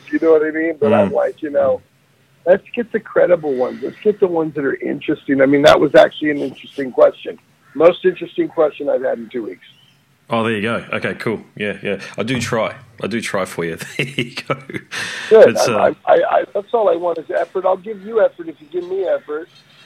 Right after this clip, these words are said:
Speaker 1: And some of
Speaker 2: Yeah.
Speaker 1: these people wanna stay on for a full thirty minutes and have nothing to say. And if
Speaker 2: Uh.
Speaker 1: I know that they start out with, like, "Steve, you've been a, I've been a big influence. I've been listening to X.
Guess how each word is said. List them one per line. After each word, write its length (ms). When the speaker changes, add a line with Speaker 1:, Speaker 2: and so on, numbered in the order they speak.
Speaker 1:
And 220
some 140
of 80
Speaker 2:
Yeah. 60
Speaker 1:
these 80
people 180
wanna 260
stay 140
on 240
for 100
a 40
full 260
thirty 200
minutes 300
and 100
have 140
nothing 480
to 40
say. 300
And 160
if 80
Speaker 2:
Uh. 100
Speaker 1:
I 120
know 340
that 200
they 200
start 260
out 140
with, 120
like, 180
"Steve, 260
you've 140
been 160
a, 100
I've 220
been 140
a 60
big 280
influence. 420
I've 140
been 160
listening 280
to 180
X. 140